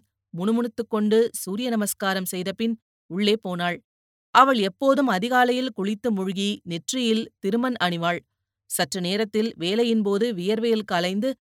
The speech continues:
அது அழிந்து போகும். பிறகு அடுத்த நாள் காலையில்தான். அதுவரை நெற்றி வெறிச்சென்றே கிடக்கும்.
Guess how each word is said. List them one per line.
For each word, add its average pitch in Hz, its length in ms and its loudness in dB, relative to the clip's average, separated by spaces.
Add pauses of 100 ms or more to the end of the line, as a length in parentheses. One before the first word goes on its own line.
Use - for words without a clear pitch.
(140)
அது 285 220 0
அழிந்து 233 400 2
போகும். 185 400 -6 (440)
பிறகு 294 600 2
அடுத்த 220 380 2
நாள் 247 220 4
காலையில்தான். 185 680 0 (420)
அதுவரை 208 460 0
நெற்றி 226 360 -4
வெறிச்சென்றே 208 540 -2
கிடக்கும். 190 500 -8